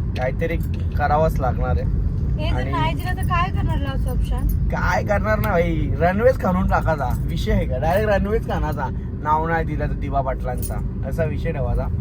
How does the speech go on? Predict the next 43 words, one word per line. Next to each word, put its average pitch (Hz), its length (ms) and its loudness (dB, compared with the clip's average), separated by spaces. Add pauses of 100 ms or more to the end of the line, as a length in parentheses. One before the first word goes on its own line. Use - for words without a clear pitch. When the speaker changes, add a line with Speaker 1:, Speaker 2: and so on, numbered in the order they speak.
(640)
Speaker 1:
निघतोय, - 420 0 (300)
चलो, 190 280 0 (340)
थोडंसं 151 200 -2
जरा 165 260 2
गाण्याची 147 440 -2
प्रिपरेशन 156 540 0
ऐकतो 139 320 -2
मी 175 100 0
गाणी 143 340 0
आणि - 460 -2
थोडासा 151 280 -2
आराम 131 320 2
करतो. 147 280 -2
अजून 131 220 0
सव्वा 147 340 2
तास 156 160 2
दाखवते 143 400 0
एकदम - 240 0
पोचायला, 139 680 -2 (520)
एक - 160 2 (160)
तास 175 200 4
चार 143 300 2
मिनिटं 147 240 2
दाखवते. - 480 2 (500)
चलो, 208 340 2 (280)
नवीन 165 220 2
असेल 170 280 2
तर 185 60 0
चॅनलला 170 400 0
सबस्क्राईब 175 580 -2
करा 185 200 0
आणि 160 320 0
एकदा 160 220 0
बोल, 180 180 -2 (380)
चॅनल 165 260 0
को 175 160 -2
लाईक 170 280 0
करो, 202 560 0
Speaker 2:
चॅनल 311 280 -4
को 339 120 -2
Speaker 1:
करो, - 100 -2
Speaker 2:
लाईक 339 220 -2
करो, - 420 -2